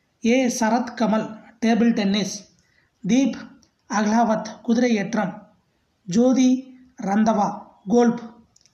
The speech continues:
அஞ்சு ஜார்ஜ், நீளம் தாண்டுதல். கரீந்தர் கவுர், இக்னேஷ் திர்கி, ஹாக்கி.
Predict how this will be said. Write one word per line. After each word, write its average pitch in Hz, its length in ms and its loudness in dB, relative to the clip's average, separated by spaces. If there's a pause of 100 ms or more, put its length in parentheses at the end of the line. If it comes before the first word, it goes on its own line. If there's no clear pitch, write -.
(320)
அஞ்சு 233 320 2
ஜார்ஜ், 214 400 -2 (240)
நீளம் 233 380 2
தாண்டுதல். 196 600 -4 (1040)
கரீந்தர் 247 580 2
கவுர், 240 400 0 (300)
இக்னேஷ் 233 520 0 (160)
திர்கி, 202 580 -2
ஹாக்கி. 214 680 -4